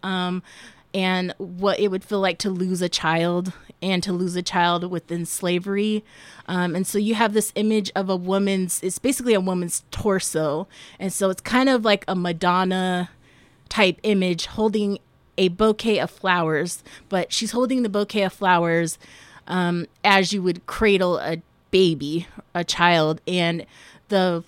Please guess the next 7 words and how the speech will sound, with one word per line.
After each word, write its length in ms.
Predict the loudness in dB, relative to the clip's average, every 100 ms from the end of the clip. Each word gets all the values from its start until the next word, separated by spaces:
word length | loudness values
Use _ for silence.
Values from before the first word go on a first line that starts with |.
| _
flowers 540 | 0 4 6 6 4 4
are 200 | 2 2
a 60 |
decrepit 920 | 0 -4 -2 0 2 2 2 2 -2 0
bouquet 800 | 0 0 -2 0 2 4 2 0
of 260 | -2 -4 0
daisies, 760 | 2 2 0 -2 -2 -2 -6